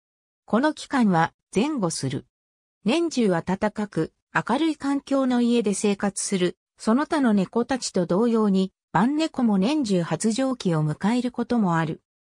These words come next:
アンカラ動物園で繁殖されており、バンユズンジュユル大学にも、番猫研究繁殖センターがある。猫には珍しく、水遊びが好きで泳ぎが得意である。トルコの生きた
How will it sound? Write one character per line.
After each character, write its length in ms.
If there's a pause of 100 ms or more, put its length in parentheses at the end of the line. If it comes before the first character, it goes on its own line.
(380)
ア 140
ン 100
カ 160
ラ 100
動 160
物 260
園 220
で 120
繁 220
殖 300
さ 160
れ 100
て 160
お 120
り、 180 (260)
バ 140
ン 100
ユ 140
ズ 120
ン 100
ジ 80
ュ 20
ユ 160
ル 120
大 200
学 240
に 140
も、 180 (220)
番 200
猫 280
研 240
究 260
繁 220
殖 320
セ 180
ン 80
タ 220
ー 40
が 180
あ 60
る。 200 (440)
猫 280
に 160
は 120
珍 380
し 160
く、 220 (260)
水 260
遊 360
び 140
が 140
好 120
き 160
で 80
泳 300
ぎ 140
が 140
得 260
意 100
で 160
あ 100
る。 160 (560)
ト 120
ル 80
コ 160
の 120
生 160
き 120
た 200